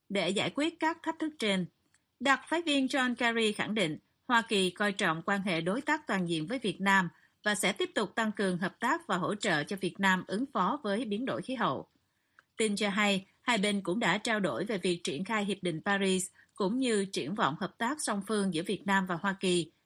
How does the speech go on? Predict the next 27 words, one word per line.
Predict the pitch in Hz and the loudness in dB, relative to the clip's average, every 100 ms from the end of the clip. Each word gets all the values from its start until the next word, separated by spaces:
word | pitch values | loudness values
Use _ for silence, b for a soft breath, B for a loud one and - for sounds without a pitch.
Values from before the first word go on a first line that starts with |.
| - | -8
trong | 247 226 | -4 -2
việc | 190 - | -2 -2
ứng | 220 277 | -6 -2
phó | 214 208 285 | 0 0 0
với | 202 262 | -2 -2
biến | 208 262 | -2 -2
đổi | - - | -4 -4
khí | 269 | -2
hậu, | 233 147 135 b b | 0 0 -2 b b
bên | - 262 | -2 -2
cạnh | 262 196 170 | 2 2 2
việc | 202 196 | -2 -2
tăng | 220 214 | -2 -2
cường | 208 185 | -2 0
hợp | 185 180 | -2 -2
tác | 226 330 349 | 0 0 0
nhằm | 226 175 | -2 0
làm | 175 175 | 0 0
sâu | 175 214 190 | -2 -2 -2
sắc | 294 302 | -2 -2
hơn | 214 190 | -2 0
nữa | 143 | 0
mối | 214 214 277 | 0 -2 -2
quan | 202 | -2
hệ | 185 151 | 0 -2
song | 139 185 180 | 0 -2 0
phương. | 190 180 | 0 0